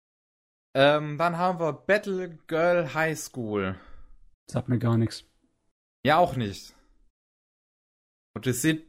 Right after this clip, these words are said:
Speaker 1: sehr null acht fünfzehn aus.
Speaker 2: Sagt das irgendjemandem was?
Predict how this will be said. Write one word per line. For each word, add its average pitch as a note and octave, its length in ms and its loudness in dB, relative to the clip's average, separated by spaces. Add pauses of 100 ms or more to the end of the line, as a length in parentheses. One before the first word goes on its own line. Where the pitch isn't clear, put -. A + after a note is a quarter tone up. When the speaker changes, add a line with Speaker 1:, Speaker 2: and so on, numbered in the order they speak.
(140)
Speaker 1:
sehr E3 260 6
null F3 160 2
acht D3 140 0
fünfzehn C3+ 380 -6
aus. A2 440 -2 (760)
Speaker 2:
Sagt A#2 240 -4
das A2+ 120 -4
irgendjemandem B2+ 480 -2
was? D3 180 -4